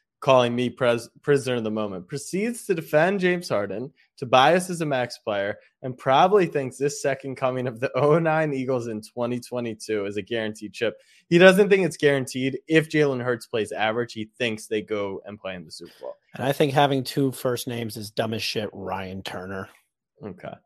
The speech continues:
Speaker 1: Besides being mean to our, our
Speaker 2: I mean,
Speaker 1: lovely
Speaker 2: if you,
Speaker 1: fans.
Speaker 2: if you're gonna, if you can't take the heat, get out the kitchen. If he's coming at, if you gotta, if you're gonna dish it, you gotta be able to take it.
Speaker 1: How, so are you telling me I'm limited to the little guys? 'Cause I might want the big guys.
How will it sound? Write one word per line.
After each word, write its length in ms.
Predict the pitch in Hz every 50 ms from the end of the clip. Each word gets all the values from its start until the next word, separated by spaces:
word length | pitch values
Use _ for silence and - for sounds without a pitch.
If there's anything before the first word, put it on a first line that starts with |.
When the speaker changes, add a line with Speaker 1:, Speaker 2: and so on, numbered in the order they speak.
| _ _ _ _ - - _ _ _ _ _
Speaker 1:
Besides 440 | - 123 - - 139 147 151 147 -
being 220 | - 151 147 139 131
mean 220 | 127 127 123 120
to 200 | - - 120 110
our, 420 | 107 104 107 104 104 98 92 - - -
our 240 | - 95 98 98 95
Speaker 2:
I 40 | 92
mean, 80 | 87 - -
Speaker 1:
lovely 300 | 113 120 117 117 117 107 104
Speaker 2:
if 140 | 101 -
you, 60 | 123 107
Speaker 1:
fans. 140 | 104 101 101
Speaker 2:
if 60 | 101
you're 80 | 165 165
gonna, 120 | 160 147
if 80 | 135 127
you 80 | 135 -
can't 180 | 175 170 160
take 140 | 170 151 123
the 80 | 131 135
heat, 160 | 160 156 -
get 100 | 143 131
out 100 | 123 123
the 60 | -
kitchen. 320 | - - 143 127 - 110 98
If 100 | 98 123
he's 120 | 123 107
coming 260 | - - 127 123 123
at, 100 | 117 113 120
if 120 | 135 120
you 40 | 131
gotta, 280 | 165 165 156 147 - 151
if 80 | 131
you're 100 | 143 156 165
gonna 80 | 139
dish 260 | 135 151 160 160 -
it, 40 | 202
you 120 | 196 175 143
gotta 180 | 147 135 135
be 140 | 123 131 127
able 140 | 127 117 117
to 60 | 107
take 280 | - - 120 113 101 -
it. 120 | - - _ _ _ - - - _ _ _ _ - - - _ _ _ _ _ _ _ _ _ -
Speaker 1:
How, 540 | - - 143 151 156 160 165 170 - - - -
so 340 | - - 165 151 143 135 -
are 140 | - 143
you 180 | 147 147 175 185
telling 360 | 185 - 190 170 165 165 160
me 100 | 160 160
I'm 220 | 147 131 127 123 120
limited 420 | 127 123 131 123 123 120 107 -
to 120 | - - 107
the 80 | 110
little 320 | 107 104 107 110 120 127 131
guys? 420 | 143 151 151 160 170 185 180 180 -
'Cause 180 | - 165 139
I 120 | 139 139 156
might 200 | 170 175 165 151
want 220 | 131 139 131 123
the 60 | - 92
big 220 | - 175 185 -
guys. 500 | - - - - - - - - -